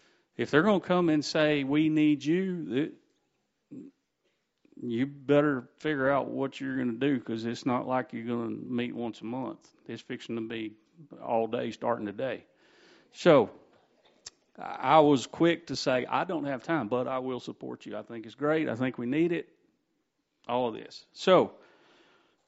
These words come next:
they, they get started. Pretty much that was the last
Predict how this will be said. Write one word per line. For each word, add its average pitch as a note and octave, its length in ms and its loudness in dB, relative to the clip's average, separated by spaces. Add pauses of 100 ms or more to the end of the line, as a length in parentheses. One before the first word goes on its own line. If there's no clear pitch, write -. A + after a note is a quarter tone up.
(720)
they, G3 300 2 (140)
they F#3 220 6
get F3+ 260 4
started. - 480 4 (1700)
Pretty G#3+ 180 4
much F3+ 360 4
that E3+ 220 0
was E3+ 140 -6
the D3 80 -4
last D#3+ 640 -4